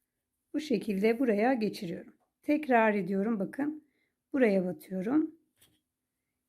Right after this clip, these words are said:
İlk sırada öyle yapmıyorduk. Bundan sonraki sıralarda böyle yapacağız. Bir zincir çektim ve geçirdim.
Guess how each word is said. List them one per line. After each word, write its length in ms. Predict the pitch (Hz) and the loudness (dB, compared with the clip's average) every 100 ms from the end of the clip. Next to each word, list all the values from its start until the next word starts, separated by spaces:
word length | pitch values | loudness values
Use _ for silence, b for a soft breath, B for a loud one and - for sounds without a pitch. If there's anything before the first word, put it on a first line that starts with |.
| _ _ - | _ _ 0
İlk 180 | 302 302 | 2 2
sırada 320 | - 240 240 | 0 2 6
öyle 180 | 294 269 | 6 6
yapmıyorduk. 640 | 262 - 208 202 302 302 | 4 2 -4 0 -2 0
Bundan 260 | 277 277 262 | 0 2 2
sonraki 400 | 247 202 190 214 | 0 -2 -2 -4
sıralarda 600 | - 277 226 202 208 311 | -4 0 2 0 0 2
böyle 240 | 247 185 | 2 2
yapacağız. 460 | 180 156 - 339 330 _ _ _ _ _ _ | -2 -4 -6 -6 -6 _ _ _ _ _ _
Bir 140 | 285 277 | 0 2
zincir 380 | 269 262 277 | 4 4 2
çektim 600 | 269 - 262 - 269 277 - _ - | -2 -2 -2 0 0 0 -4 _ -6
ve 260 | 247 262 269 | -2 0 -2
geçirdim. 520 | 214 190 220 202 214 | -6 -6 -8 -14 -14